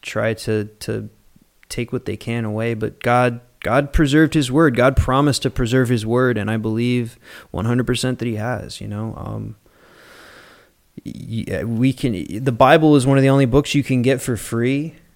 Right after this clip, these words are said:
almost anywhere. Like, uh, I, I, you know, I went to, um,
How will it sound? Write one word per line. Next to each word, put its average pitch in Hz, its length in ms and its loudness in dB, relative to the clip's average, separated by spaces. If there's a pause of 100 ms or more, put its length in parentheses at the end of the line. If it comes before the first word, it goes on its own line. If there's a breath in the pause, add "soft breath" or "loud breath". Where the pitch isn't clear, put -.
(460)
almost 127 360 -2
anywhere. 113 540 -2 (200)
Like, 113 300 -4
uh, 113 300 2
I, 113 100 2 (240)
I, 135 80 0 (540)
you 120 140 -6
know, 110 140 -2
I 120 120 2
went 135 260 0
to, 117 520 0
um, 107 380 -2